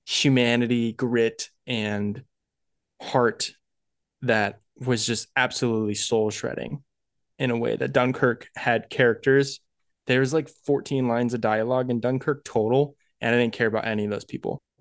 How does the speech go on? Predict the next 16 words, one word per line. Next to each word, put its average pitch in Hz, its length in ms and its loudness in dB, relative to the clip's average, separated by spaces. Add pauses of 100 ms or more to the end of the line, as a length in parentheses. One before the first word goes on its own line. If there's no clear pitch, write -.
(300)
I 120 40 -2
cared 180 180 2
about, 143 120 4
like, 117 120 2
twenty 120 260 -4
people - 280 -8
in - 40 -10
this - 140 -14
movie, - 320 -14
and - 100 -4
I 127 40 2
just, 120 140 -4
like, 127 180 0
wanted 117 280 2
to 110 60 -6
see - 440 -6